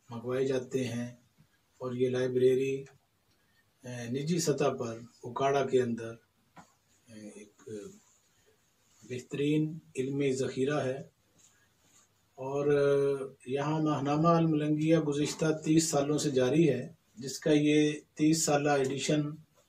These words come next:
आपके सामने है। इसको तीस साल मुकम्मल हो गए।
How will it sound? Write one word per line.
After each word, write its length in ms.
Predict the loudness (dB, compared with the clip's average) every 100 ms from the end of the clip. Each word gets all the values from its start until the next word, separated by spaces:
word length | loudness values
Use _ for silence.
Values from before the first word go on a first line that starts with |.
| _ _ _ -8
आपके 300 | -6 -2 -2
सामने 460 | 0 0 2 2
है। 100 | 2
इसको 220 | 0 -2 -2
तीस 360 | 4 4 4
साल 200 | 4 4
मुकम्मल 440 | 4 2 2 2 2
हो 120 | 0
गए। 140 | -4